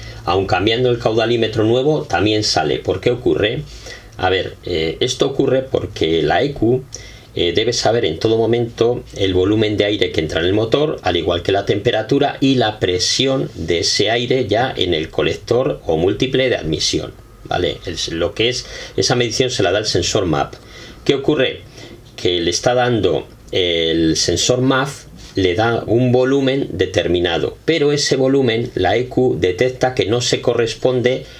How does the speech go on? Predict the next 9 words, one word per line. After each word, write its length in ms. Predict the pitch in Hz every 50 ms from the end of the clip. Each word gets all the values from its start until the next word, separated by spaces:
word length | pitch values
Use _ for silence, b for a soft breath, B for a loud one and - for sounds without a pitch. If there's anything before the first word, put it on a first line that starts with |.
| B B B B B
con 180 | - 104 98
la 160 | 95 92 90 -
presión 560 | - 95 92 - - - - 139 127 131 135
que 160 | 127 - 95
debería 400 | 87 85 82 82 85 104 110 110
dar 240 | 113 123 127 117 - -
ese 260 | 104 104 - - 135
volumen. 540 | 113 90 76 78 82 80 76 65 69 - - - -
Entonces, 920 | 110 110 113 107 - 147 147 143 127 - - - 127 135 131 - - B